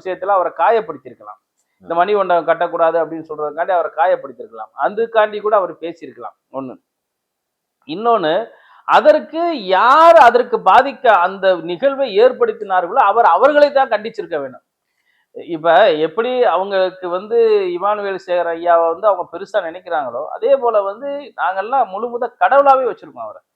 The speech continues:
Speaker 1: எங்க நெ-, நெஞ்சம் பூரா நிறைஞ்சிருக்கிறாரு. அவரை கும்பிடாம நாங்க எங்கேயும் வெளியே போறதில்ல. சித்தருக்கெல்லாம் சித்தர், ஞானிக்கெல்லாம் ஞானி, யோகிக்கெல்லாம் யோகி.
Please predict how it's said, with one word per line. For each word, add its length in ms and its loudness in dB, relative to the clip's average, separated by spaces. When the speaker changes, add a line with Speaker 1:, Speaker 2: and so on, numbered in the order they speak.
Speaker 1:
எங்க 400 -6
நெ-, 40 -6
நெஞ்சம் 340 -6
பூரா 180 2
நிறைஞ்சிருக்கிறாரு. 680 -2
அவரை 320 0
கும்பிடாம 380 -2
நாங்க 200 -8
எங்கேயும் 280 -10
வெளியே 220 -6
போறதில்ல. 520 -10
சித்தருக்கெல்லாம் 640 -10
சித்தர், 380 -12
ஞானிக்கெல்லாம் 580 -8
ஞானி, 380 -10
யோகிக்கெல்லாம் 580 -8
யோகி. 380 -14